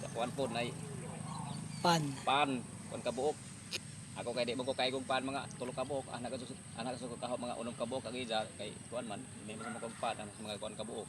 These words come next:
Speaker 1: mga
Speaker 2: Duha.
Speaker 1: duha ra ka jud ija. Oh, mao ra to, mga idol, please subscribe. Kanang usa mo mo kuan sa kong video. Subscribe mo o mag-follow o mag kuan mo na mag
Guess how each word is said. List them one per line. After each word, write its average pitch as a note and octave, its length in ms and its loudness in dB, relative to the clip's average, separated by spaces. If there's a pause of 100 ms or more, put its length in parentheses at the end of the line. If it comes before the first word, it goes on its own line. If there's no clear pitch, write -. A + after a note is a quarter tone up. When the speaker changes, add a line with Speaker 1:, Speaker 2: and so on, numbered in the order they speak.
Speaker 1:
mga G2+ 140 -4 (340)
Speaker 2:
Duha. E3 180 4 (380)
Speaker 1:
duha A#2 160 0
ra A#2 80 2
ka A2+ 80 2
jud A2 160 -2
ija. A#2+ 240 0 (1040)
Oh, F2 80 -2
mao G#2+ 160 4
ra C3+ 160 6
to, C#3+ 80 4
mga C#3 240 2
idol, C#3 320 2
please C3 160 -2
subscribe. B2 560 0 (960)
Kanang G#2 240 -4 (1120)
usa A#2+ 320 -2
mo A2+ 80 -4
mo A#2 160 -2 (1040)
kuan G#2 160 -6
sa - 80 -8
kong A2+ 160 -6
video. G#2 320 -4 (960)
Subscribe A#2 480 0
mo A2+ 240 -2
o G2+ 160 -4 (160)
mag-follow G2 800 -4
o - 340 -12 (140)
mag G2+ 80 -4 (640)
kuan G#2+ 160 -2
mo A2+ 160 -2
na G2+ 80 -2
mag F#2+ 240 -6